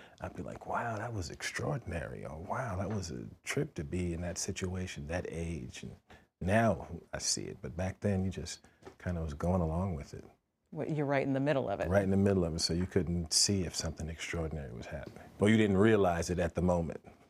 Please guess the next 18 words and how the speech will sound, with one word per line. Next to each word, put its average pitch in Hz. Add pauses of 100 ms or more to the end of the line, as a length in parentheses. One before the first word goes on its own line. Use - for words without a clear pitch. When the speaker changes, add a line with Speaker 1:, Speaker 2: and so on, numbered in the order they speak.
(280)
Speaker 2:
Let's 196
talk 214
about 160
Delirious. 131 (200)
There 151
are 143
so 170
many 165
great 127 (160)
bits 131
from 120
that. 117
I 123
mean, 127
talk 139
about 127
something 117
that 113